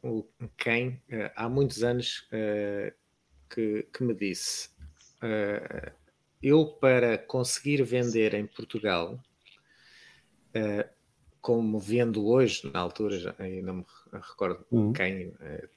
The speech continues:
Speaker 1: está-me a falhar agora, tive que ir ao estrangeiro ganhar o sucesso para
Speaker 2: Uhum.
Speaker 1: que os portugueses me olhassem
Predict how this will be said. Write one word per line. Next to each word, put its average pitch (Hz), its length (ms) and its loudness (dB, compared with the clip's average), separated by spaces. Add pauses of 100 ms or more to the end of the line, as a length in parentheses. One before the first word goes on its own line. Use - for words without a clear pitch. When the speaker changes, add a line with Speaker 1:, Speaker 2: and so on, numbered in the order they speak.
(100)
Speaker 1:
está-me 92 240 -6
a - 20 -12
falhar 82 500 -2 (100)
agora, 98 540 -2 (680)
tive 143 260 6
que - 160 4
ir 151 80 10
ao 160 120 12
estrangeiro 127 880 6 (420)
ganhar 135 520 4
o 170 60 6
sucesso - 800 2 (500)
para 147 180 10
Speaker 2:
Uhum. 135 60 8
Speaker 1:
que 165 60 6
os 151 100 4
portugueses 131 920 6
me 147 220 6
olhassem 143 680 6